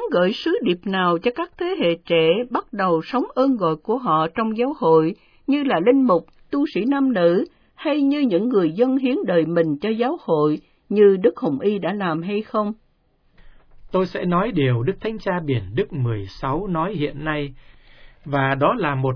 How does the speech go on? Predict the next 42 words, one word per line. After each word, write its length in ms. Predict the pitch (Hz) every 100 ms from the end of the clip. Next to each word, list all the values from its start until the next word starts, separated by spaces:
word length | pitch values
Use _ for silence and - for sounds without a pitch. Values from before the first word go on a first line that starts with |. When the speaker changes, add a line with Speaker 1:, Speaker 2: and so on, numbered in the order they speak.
| -
Speaker 2:
từ 200 | 135 127
mà 160 | 123 127
Ngài 280 | 123 120
lặp 160 | 120 123 -
đi 180 | 196 190
lặp 180 | 147 127
lại 280 | 135 127 127 123
trong 200 | 170 160
các 180 | 190
diễn 260 | - 170 233
văn 260 | 175 165 156
của 160 | 123
Ngài, 360 | 110 113 107 90 - - _ -
đó 180 | 139
là 340 | 170 123 104 92
niềm 280 | 117 120 98
vui. 340 | 107 147 139 131 - - - - - - - - - - - -
Tôi 100 | 185
muốn 280 | 190 220 196
nói 200 | 190 247
cùng 220 | 147 135
điều 220 | 131 127 123
này 280 | 120 113
với 140 | 113 175
các 200 | 208 214
linh 260 | 180 180 143
mục 120 | 117 -
tu 200 | 175 170
sĩ 400 | 165 160 165 202 - - -
và 100 | -
những 220 | 135 160 196
người 240 | 147 127
dâng 220 | 127 190
hiến 260 | 180 180 269
cuộc 200 | 160 135
đời 280 | 139 120 104
cho 160 | - 175
Chúa 360 | - 151 165 214
và 280 | 131 107 98
cho 160 | - 156
giáo 200 | 151 175
hội. 300 | 139 127